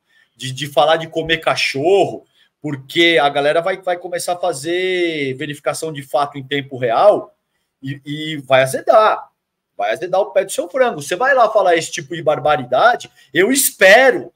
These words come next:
francamente, que a gente já tenha isso pros embates de segundo turno nas eleições municipais agora, no Brasil. Porque você imagina um cara tipo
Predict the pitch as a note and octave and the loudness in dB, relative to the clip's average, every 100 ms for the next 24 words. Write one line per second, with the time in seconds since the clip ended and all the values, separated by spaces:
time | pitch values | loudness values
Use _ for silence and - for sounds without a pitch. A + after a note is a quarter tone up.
0 | _ _ - G3+ A#3+ G#3+ E3 D#3 B3 B3 | _ _ -2 -2 2 2 2 0 -2 -4
1 | - D#3+ F#3+ - C#3 A3 A#3+ A3+ A#3 F3+ | -2 -4 -4 -10 0 0 0 -2 0 2
2 | D#3+ A3 B3+ - C3 _ _ - G3+ F3 | 0 -2 -6 -8 -14 _ _ -10 -8 -8
3 | F3+ C#3+ G#3 G#3 F3 D3+ F#3+ G3 F3 G3 | -2 2 2 0 -6 -10 -12 -12 -14 -14
4 | F3 - F#3+ C4 A3 C#3 - _ - D3+ | -16 -10 -4 -4 -4 -10 -14 _ -2 0
5 | F3+ F#3+ G3 G3 G3+ G#3 - - F3+ F3+ | 0 -2 -4 -8 -8 -10 -10 2 2 4
6 | B3 A#3+ A3 A#3 - - _ _ C3+ D3 | 2 4 6 6 4 -6 _ _ -6 4
7 | A3 A#3 G#3+ A#3+ D#3+ _ _ _ F#3+ F#3 | 6 6 0 -4 -6 _ _ _ -14 -6
8 | A#3 E4+ G4 B3+ D#3+ C4+ A3+ A#2+ - _ | -4 -2 0 0 0 -2 -2 -6 -10 _
9 | _ _ _ E3 E3 G3+ G3+ - - A3 | _ _ _ -14 -2 0 0 -2 -8 -6
10 | G#3 F3+ | -4 -4